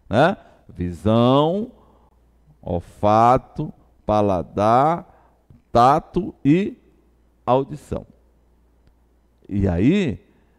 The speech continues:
o que mais nós estamos deixando de lado é o olhar.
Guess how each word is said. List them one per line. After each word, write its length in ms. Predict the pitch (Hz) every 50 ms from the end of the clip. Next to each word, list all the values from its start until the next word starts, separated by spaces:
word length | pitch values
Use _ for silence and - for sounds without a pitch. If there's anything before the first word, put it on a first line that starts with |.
| _ _ _ _ _ _ _ _ _ -
o 160 | 104 110 107 104 _ -
que 140 | - 117
mais 580 | 107 107 107 113 135 165 202 233 - - 269 214
nós 240 | 196 196 196 185 175
estamos 580 | 175 170 - - - 123 123 127 123 127 123
deixando 580 | 113 117 113 110 - - - 147 180 220 247 233
de 140 | 202 214 202
lado 480 | 175 127 120 120 127 135 135 147 143
é 240 | 127 127 135 147 - - _ _ _ _ _ _ _ _ _ _ _ _ _ _ _ _ _ _ _ _ _ _
o 100 | 135 131
olhar. 460 | 139 143 127 101 87 71 - - -